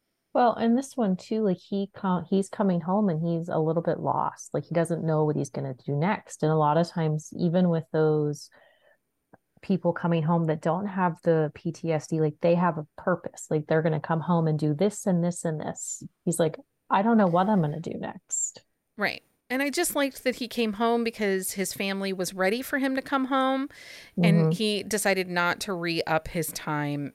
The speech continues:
Speaker 2: in the service. And I just liked that he came into this with fresh eyes, but no extra baggage.
Speaker 1: Mm-hmm. Yeah.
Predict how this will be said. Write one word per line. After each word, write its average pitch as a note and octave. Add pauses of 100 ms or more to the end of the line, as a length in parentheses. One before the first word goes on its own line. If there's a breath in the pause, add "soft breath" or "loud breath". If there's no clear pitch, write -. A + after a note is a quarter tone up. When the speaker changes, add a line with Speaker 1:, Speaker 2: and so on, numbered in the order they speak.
Speaker 2:
in D3
the C#3+
service. C#3 (600 loud breath)
And D4+
I D#4
just -
liked B3
that A3+
he G3+
came C4+
into A3+
this G3+
with -
fresh G#3+
eyes, F3
but F3+
no F3
extra -
baggage. - (340)
Speaker 1:
Mm-hmm. F3 (960 loud breath)
Yeah. B3